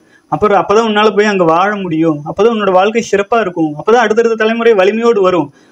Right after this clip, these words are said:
அப்படின்னு சொல்லி கொடுத்து வளர்த்துவாங்க பிறந்ததுல இருந்தே. ஆனா நம்ம நாட்டுல எப்படி பண்ணுவாங்க தெரியுங்களா? கணவன் தான் கடவுள், கணவனே கண்கண்ட தெய்வம். ஏன்னா அவரு தான் provider,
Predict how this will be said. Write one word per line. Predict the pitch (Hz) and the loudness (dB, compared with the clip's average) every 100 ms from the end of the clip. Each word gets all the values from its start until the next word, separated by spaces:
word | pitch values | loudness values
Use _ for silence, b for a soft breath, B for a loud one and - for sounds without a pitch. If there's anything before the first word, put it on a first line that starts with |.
| b | b
அப்படின்னு | 165 233 | 0 0
சொல்லி | - 226 262 | 2 2 2
கொடுத்து | 277 240 247 | 0 0 2
வளர்த்துவாங்க | 202 202 190 151 - _ _ | 0 2 0 -2 -10 _ _
பிறந்ததுல | - 185 196 | 0 2 2
இருந்தே. | 190 185 180 - - b b b b - | 2 2 -2 -4 -18 b b b b -4
ஆனா | 175 214 | 0 0
நம்ம | 202 180 233 | 0 0 2
நாட்டுல | 254 254 247 | 0 2 0
எப்படி | 214 | 0
பண்ணுவாங்க | 214 220 208 | 0 0 0
தெரியுங்களா? | 196 196 190 208 - _ _ _ _ | 2 0 0 -6 -8 _ _ _ _
கணவன் | - 165 160 208 226 220 | -4 -2 0 0 -2 -2
தான் | 190 208 233 | -2 -4 -2
கடவுள், | 175 156 196 151 - _ _ _ _ b b b _ - | -4 -2 -2 -4 -10 _ _ _ _ b b b _ -4
கணவனே | 165 185 220 214 226 | 0 2 2 2 0
கண்கண்ட | 233 196 190 202 208 | 0 0 0 0 0
தெய்வம். | 170 180 180 | 2 2 2
ஏன்னா | 160 | 2
அவரு | 262 240 | 2 2
தான் | 262 294 | 0 0
provider, | 240 254 294 226 | 2 2 2 0